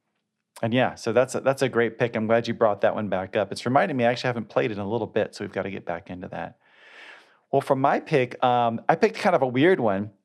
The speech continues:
Uh, Doctor Mario, of course, this is a very old game. I'm talking about the N E S game, which came out back in the, um,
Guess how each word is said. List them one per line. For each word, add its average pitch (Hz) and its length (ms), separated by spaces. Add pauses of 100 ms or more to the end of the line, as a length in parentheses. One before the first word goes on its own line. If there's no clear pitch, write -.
Uh, 120 140
Doctor 135 340
Mario, 123 320
of 113 100
course, 123 220
this 107 160
is 104 100
a 104 60
very 117 320
old 127 220
game. 98 160
I'm 98 80
talking 110 360
about 101 220
the 104 140
N 131 160
E 113 120
S 156 220
game, 90 280
which 98 180
came 113 240
out 104 160
back 107 240
in 104 80
the, 95 220
um, 87 240